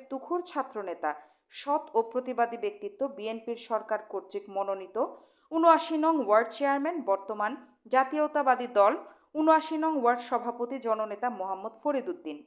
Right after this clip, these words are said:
আমরা সবাই পালিয়ে গেলাম। রাতে কেউই বাসায় থাকলাম না, কিন্তু রিক্সাওয়ালা, রিক্সার মাইক, মাইকওয়ালা এরা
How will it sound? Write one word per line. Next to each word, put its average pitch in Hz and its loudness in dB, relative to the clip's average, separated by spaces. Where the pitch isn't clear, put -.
আমরা 233 -2
সবাই 214 -4
পালিয়ে 175 -4
গেলাম। 143 -8
রাতে 226 4
কেউই 254 -2
বাসায় 170 -2
থাকলাম 151 -10
না, 147 -10
কিন্তু 339 2
রিক্সাওয়ালা, 285 0
রিক্সার 214 -6
মাইক, 175 0
মাইকওয়ালা 190 0
এরা 339 6